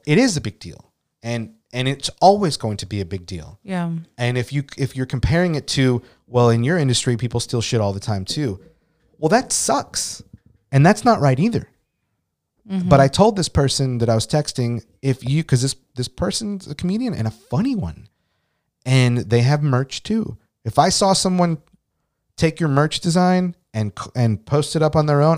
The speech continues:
Speaker 1: I'd do the same shit. "I love this shirt design by
Speaker 2: So-and-so.
Speaker 1: so-and-so."
Speaker 2: Mm-hmm.
Speaker 1: I would do the exact same thing.
Speaker 2: Yeah.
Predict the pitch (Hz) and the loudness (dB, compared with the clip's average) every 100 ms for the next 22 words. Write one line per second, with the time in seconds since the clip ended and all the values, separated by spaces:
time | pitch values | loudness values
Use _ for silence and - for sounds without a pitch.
0 | - 160 151 104 - 143 175 175 - 147 | 0 -2 -2 -4 -2 0 0 -2 -2 -4
1 | - _ _ _ _ _ 117 135 147 160 | -6 _ _ _ _ _ 0 6 6 6
2 | 151 139 - 127 123 117 110 101 101 92 | 2 -2 -2 -2 0 2 2 2 0 0
3 | 90 - _ _ _ _ _ - 202 165 | -4 -10 _ _ _ _ _ -6 -2 -2
4 | 160 113 95 - - 190 190 175 165 _ | 0 0 0 -2 -10 -12 -10 -10 -12 _
5 | - 151 175 147 131 120 107 120 135 - | 2 4 4 2 0 -2 -2 0 0 0
6 | 143 131 117 85 76 190 147 | -4 -4 -4 -6 -8 -8 -8